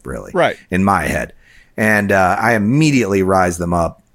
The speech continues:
Speaker 1: pay to have them trained, get them certifications, and then move them through.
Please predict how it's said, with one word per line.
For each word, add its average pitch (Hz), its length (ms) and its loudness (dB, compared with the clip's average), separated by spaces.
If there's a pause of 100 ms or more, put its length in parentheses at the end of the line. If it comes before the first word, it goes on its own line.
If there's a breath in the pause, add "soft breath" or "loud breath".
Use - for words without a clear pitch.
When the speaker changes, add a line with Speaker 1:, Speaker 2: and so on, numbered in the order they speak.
Speaker 1:
pay 135 200 2
to 131 100 2
have 110 240 2
them 95 160 -2
trained, 85 580 -4
get 117 160 -4
them 120 140 -2
certifications, 82 1160 -4
and 85 200 -4
then 78 340 -6
move 76 220 -8
them 71 140 -12
through. 78 300 -6